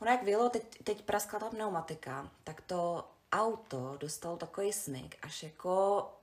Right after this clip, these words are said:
vlastně přední, já to zase ukazuju rukama, jo, ale prostě musíte použít fantazii. Zkrátka, ona jak zpomalila, tak to auto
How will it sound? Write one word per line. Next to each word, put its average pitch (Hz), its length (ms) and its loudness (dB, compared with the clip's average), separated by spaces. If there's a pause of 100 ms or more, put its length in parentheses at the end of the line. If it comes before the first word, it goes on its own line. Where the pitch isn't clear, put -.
(720)
vlastně 165 540 0 (120)
přední, 156 680 0 (380)
já 170 60 0
to 190 100 2
zase 202 220 4
ukazuju 226 480 8
rukama, 208 500 6
jo, 127 180 2
ale 185 240 6 (260)
prostě 214 280 0
musíte 190 400 0
použít 165 320 0
fantazii. 160 600 0 (240)
Zkrátka, - 460 2
ona 214 100 4
jak 185 100 0
zpomalila, 208 500 2
tak 202 220 -2
to - 100 -4
auto 190 540 4